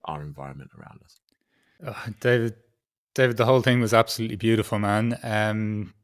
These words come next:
Speaker 2: you know, when you said you went on a tangent, I was just like, "Oh no, you just come right into my world. This is, <laughs> this, this is what, this is
Speaker 1: <laughs> I
Speaker 2: what I
Speaker 1: love
Speaker 2: think."
Speaker 1: it. I love it.
Speaker 2: This
Speaker 1: I
Speaker 2: is what
Speaker 1: love
Speaker 2: I
Speaker 1: it.
Speaker 2: think of, like, uh, and I, I guess just to, this idea, man, of,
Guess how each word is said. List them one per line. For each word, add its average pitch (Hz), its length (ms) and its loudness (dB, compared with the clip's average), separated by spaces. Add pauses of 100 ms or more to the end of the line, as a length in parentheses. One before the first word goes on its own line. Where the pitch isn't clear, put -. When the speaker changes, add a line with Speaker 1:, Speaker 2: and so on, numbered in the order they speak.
(200)
Speaker 2:
you 127 200 0
know, 127 100 8
when 123 80 4
you 117 80 0
said 120 160 4
you 117 80 4
went 117 120 6
on 113 120 4
a 104 60 2
tangent, 113 540 2
I 110 60 4
was 101 120 2
just 110 200 -2
like, 107 220 0
"Oh 107 80 2
no, 104 80 -4
you 98 160 -2
just - 220 -8
come 104 180 -6
right 110 180 4
into 107 220 -2
my 104 140 0
world. 107 440 4
This 117 180 4
is, 120 300 2
<laughs> - 20 4
this, 151 420 2
this 143 140 4
is 131 120 -2
what, 139 160 2
this 151 180 8
is 156 40 2
Speaker 1:
<laughs> - 20 4
I 143 60 12
Speaker 2:
what 139 100 8
I 135 80 10
Speaker 1:
love - 140 8
Speaker 2:
think." 139 260 4
Speaker 1:
it. - 80 -6
I 107 160 -4
love 101 120 2
it. - 60 -12 (400)
Speaker 2:
This 156 120 4
Speaker 1:
I 110 60 12
Speaker 2:
is 143 100 6
what 151 80 6
Speaker 1:
love 139 80 10
Speaker 2:
I 143 60 10
Speaker 1:
it. 143 120 6
Speaker 2:
think 143 240 0
of, 127 200 4
like, 123 220 6
uh, 131 240 6
and 131 140 2
I, 123 340 6
I 131 100 0
guess 139 280 4
just - 280 -2
to, 113 420 2 (720)
this 160 180 6
idea, 147 360 8
man, 131 260 4
of, 113 260 0